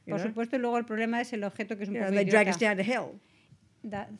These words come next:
Speaker 2: sorry.
Speaker 1: And they drag us down to hell.
Speaker 2: Y que nos lleva al infierno.
Speaker 1: You understand?
Speaker 2: ¿Comprendes?
Speaker 1: But if we can take, <laughs> lift this up, lift this
Speaker 2: Pero si
Speaker 1: up, this, this
Speaker 2: podemos,
Speaker 1: open-heartedness,
Speaker 2: pero si podemos como elevar
Speaker 1: and
Speaker 2: esa
Speaker 1: mix it with
Speaker 2: apertura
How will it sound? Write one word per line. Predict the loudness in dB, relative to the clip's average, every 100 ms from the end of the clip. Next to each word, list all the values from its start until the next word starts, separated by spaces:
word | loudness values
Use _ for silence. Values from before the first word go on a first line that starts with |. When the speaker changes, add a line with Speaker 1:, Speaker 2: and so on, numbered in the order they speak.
| -8
Speaker 2:
sorry. |
Speaker 1:
And | 2
they | 4
drag | 8 10 10
us | 10 4
down | 2 0 0
to | -4
hell. | -2 0 0
Speaker 2:
Y | -2
que | -2
nos | -2 -4 -6
lleva | -4 -4 -2 -2 -2
al | -4 -6 -6
infierno. | -8 -6 -4 -4 -4 -6 -8 -8
Speaker 1:
You | -2
understand? | 0 4 4 2 -2 -6 _
Speaker 2:
¿Comprendes? | -14 -10 -6 -6 -6 -8 -12 -8
Speaker 1:
But | -8 -2
if | 0 2
we | 2
can | 0 -4 -18 -14
take, | 0 2 4 0 2
<laughs> |
lift | 6 6 4
this | 0 2
up, | 4 4 2 -6 -20 -20 -20 -12 2
lift | 2 2
this | 0
Speaker 2:
Pero | 0 -2
si | -2 4
Speaker 1:
up, | 4 4
this, | 2 0
this | 0 0 0
Speaker 2:
podemos, | 6 6 6
Speaker 1:
open-heartedness, | 4 0 2 2 0 -2 -2 -4 -6 -10
Speaker 2:
pero | -8
si | -8 -8
podemos | -4 -2 -2 -4 -6
como | -8 -6 -4 -4
elevar | -4 -4 -4 -2 0 2
Speaker 1:
and | 4
Speaker 2:
esa | 6 6
Speaker 1:
mix | 6 4 2
it | 2
with | 2
Speaker 2:
apertura | 4